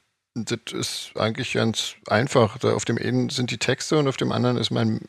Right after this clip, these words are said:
mein Monitormix, also das, was ich auf dem Ohr höre. Das ist es eigentlich auch schon.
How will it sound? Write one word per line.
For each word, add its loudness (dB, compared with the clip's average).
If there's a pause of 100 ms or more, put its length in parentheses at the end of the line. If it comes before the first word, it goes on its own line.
(160)
mein -2
Monitormix, 0
also 2
das, -2
was 2
ich -6
auf -6
dem -2
Ohr 6
höre. 2 (880)
Das -2
ist -2
es -2
eigentlich -4
auch -4
schon. -4